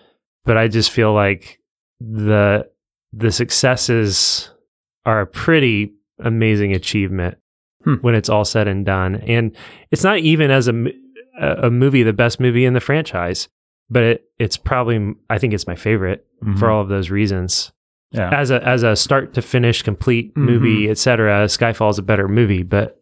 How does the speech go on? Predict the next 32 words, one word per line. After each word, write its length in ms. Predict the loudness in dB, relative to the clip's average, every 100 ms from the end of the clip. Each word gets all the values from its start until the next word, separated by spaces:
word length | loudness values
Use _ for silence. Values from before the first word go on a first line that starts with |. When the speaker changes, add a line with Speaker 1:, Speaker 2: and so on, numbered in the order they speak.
| _
Speaker 3:
Mm-hmm. 100 | -2
Speaker 1:
I 80 | 0
like 320 | 0 0 0
this 180 | -2 -2
one 180 | -2 -2
better, 400 | -2 -2 -4 -8 _ _ _
I 80 | -10
think. 380 | -6 -8 -8 -8 -2
Speaker 3:
Yep. 260 | -2 -2 -14 _ _
Speaker 2:
This 220 | -4 0
one 180 | 0 0 -2
ha-, 260 | 0 -2 0
this 180 | -2 0
one 280 | 0 -2 -6 _ _
is 140 | -2 2
meaningful. 520 | 2 2 -2 -6 -10 _ -2
Speaker 3:
Mm-hmm. 260 | -2 0 0
Speaker 1:
Yeah, 300 | 0 -2 -10 -4
yeah, 280 | 0 0 -2 -10 _ _ _ _ _ _ 0
yeah. 280 | 0 0 -8 _ _ _ _ _
Speaker 2:
And 100 | -4 -2
Skyfall, 540 | 0 0 0 -2 -4 -14 -20 _ _ _ _ -2
I 140 | 0
would 120 | -2
say 100 | -4
Skyfall 460 | -4 0 0 0 -2
more 160 | -2 -6
gestures 680 | -2 -2 -2 -8 -8 -8
towards 340 | -8 -8 -10 -8
being 240 | -8 -6
meaningful. 600 | -6 -8 -10 -10 -10 -12 -20 -10 -6
Like, 180 | -6